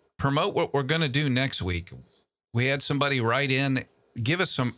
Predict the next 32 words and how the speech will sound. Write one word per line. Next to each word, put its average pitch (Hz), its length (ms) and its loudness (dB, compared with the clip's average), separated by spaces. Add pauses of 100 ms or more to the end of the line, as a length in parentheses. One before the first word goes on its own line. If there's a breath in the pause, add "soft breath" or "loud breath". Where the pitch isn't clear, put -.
a 123 100 2
great 127 480 0
idea. 127 560 0
What 127 160 0
we're 180 80 0
gonna 151 180 0
do 139 180 0
next 135 320 -2
week 127 240 0
is 110 200 0 (540 loud breath)
talk 165 260 0
about 143 300 0
God 143 240 0
Stories 151 340 0
Radio, 135 380 0 (240)
which 117 260 0
is 117 100 -2
something 123 340 0
that 104 160 -2
we 113 340 0 (880)
rarely 135 560 2
ever 135 200 0
do, 143 420 0 (340)
you 123 160 0
know, 123 120 2
just 131 300 -2
in 113 100 2
passing, 117 560 0
but 101 220 0
we've 110 200 0
never 110 280 0
really 107 380 0